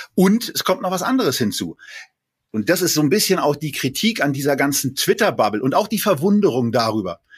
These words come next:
Ich verstehe ja, dass man mit Frank Thelen Reichweite kriegt und dass man, dass man das auch nach außen stellen möchte, dass dieser T-V-Experte jetzt total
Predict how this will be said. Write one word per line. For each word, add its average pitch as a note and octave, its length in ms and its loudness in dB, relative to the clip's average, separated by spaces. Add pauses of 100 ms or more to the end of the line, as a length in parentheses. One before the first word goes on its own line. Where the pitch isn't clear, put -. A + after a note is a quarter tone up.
(540)
Ich - 200 -4
verstehe D#3+ 520 2
ja, F3+ 160 4
dass C#3 220 -2
man A#2+ 160 2
mit A2+ 160 0
Frank A2 360 -2
Thelen D#3+ 580 0 (420)
Reichweite B2+ 640 0
kriegt - 360 -6
und G#2+ 380 -4
dass A#2+ 160 0
man, A#2 420 0 (400)
dass A#2+ 260 -2
man A#2 220 0
das B2 220 0
auch A#2 200 0
nach A2 200 -2
außen E3 260 4
stellen C#3+ 320 2
möchte, C#3 340 0
dass A2+ 240 -2
dieser B2+ 320 -2
T-V-Experte D3 1040 0
jetzt A#2+ 280 -2
total B2+ 640 0